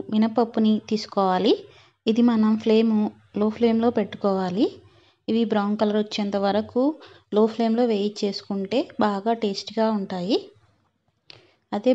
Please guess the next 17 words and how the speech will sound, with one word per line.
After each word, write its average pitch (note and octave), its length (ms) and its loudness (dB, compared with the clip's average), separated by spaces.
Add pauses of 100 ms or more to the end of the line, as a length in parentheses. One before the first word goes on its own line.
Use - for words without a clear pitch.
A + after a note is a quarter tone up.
బౌల్లో G3+ 400 4 (460)
కొంచెం A3 280 2 (140)
ఆయిల్ G#3+ 240 -2
యాడ్ G#3 240 -4
చేసుకోవాలి. F#3+ 600 -6 (840)
ఆయిల్ A3 200 0 (100)
కొంచెం A3+ 340 0
వేడయ్యాక G3 560 -2 (580)
అందులో G#3 280 4 (100)
మనం G3 160 -2 (100)
తీసి G#3+ 240 -2
పెట్టుకున్న A3+ 380 0 (100)
ధనియాల్ని F#3+ 540 -2 (960)
వేసుకోవాలండి. F#3+ 800 -2 (2750)
మనం A3 220 0 (220)
అలాగే G3 360 -2 (160)
జీలకర్ర G#3 480 0